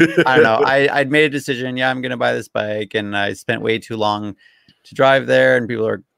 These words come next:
Speaker 1: saying, "Oh, you spent way too much money for it." Yeah, yeah. And that's fair.
Speaker 2: Yeah.
Speaker 1: And it's, it's almost, like, kind of annoying that, like, oh, that happens to be my most popular video. So everyone can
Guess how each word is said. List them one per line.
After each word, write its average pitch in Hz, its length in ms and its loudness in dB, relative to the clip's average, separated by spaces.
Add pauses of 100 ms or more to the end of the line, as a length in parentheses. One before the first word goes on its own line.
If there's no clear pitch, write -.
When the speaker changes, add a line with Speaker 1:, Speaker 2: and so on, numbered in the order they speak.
(240)
Speaker 1:
saying, 110 340 -4
"Oh, 113 120 2
you 110 120 0
spent 110 180 -6
way 110 120 -8
too - 120 -16
much 104 180 -12
money 123 160 -4
for 117 340 -2
it." 110 100 -2
Yeah, 110 220 2
yeah. 107 300 2 (120)
And 107 160 -6
that's 104 180 -8
fair. 107 340 0 (460)
Speaker 2:
Yeah. 120 80 -4 (160)
Speaker 1:
And - 40 0
it's, - 240 -10
it's - 160 -2
almost, 135 320 2
like, 117 400 4
kind 123 200 -2
of 117 140 -4
annoying 113 320 -2
that, 107 160 -2
like, 107 240 -2
oh, 113 200 0
that 110 140 0
happens 107 280 -4
to - 60 -16
be 117 80 -8
my 113 80 -8
most 107 240 -8
popular 107 420 -2
video. 104 420 -2
So - 180 -8
everyone 104 380 -2
can 98 360 -10